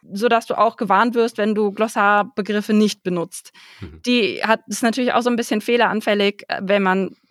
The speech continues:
Speaker 1: wenn sie, wenn zum Beispiel die Software glaubt, da wäre ein Glossarbegriff drin, aber eigentlich war kein Glossarbegriff und dann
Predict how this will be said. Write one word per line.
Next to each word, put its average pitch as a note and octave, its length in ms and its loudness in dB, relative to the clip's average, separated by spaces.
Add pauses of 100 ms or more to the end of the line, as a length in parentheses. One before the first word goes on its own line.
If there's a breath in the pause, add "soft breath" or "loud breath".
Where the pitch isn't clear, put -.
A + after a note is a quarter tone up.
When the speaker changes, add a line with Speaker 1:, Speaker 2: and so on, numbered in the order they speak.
(200)
Speaker 1:
wenn G#3+ 240 0
sie, G3+ 240 -4
wenn G3+ 180 0
zum G3+ 120 -2
Beispiel G3 260 0
die G#3 80 0
Software G#3+ 320 0
glaubt, G3+ 340 2
da G3+ 80 2
wäre F3+ 160 2
ein F#3+ 80 0
Glossarbegriff F#3 680 -2
drin, G3 220 -2
aber F3+ 140 0
eigentlich G3 260 -2
war G#3+ 160 0
kein G#3+ 160 -2
Glossarbegriff F#3+ 800 -2
und F#3 240 -4
dann F3+ 240 0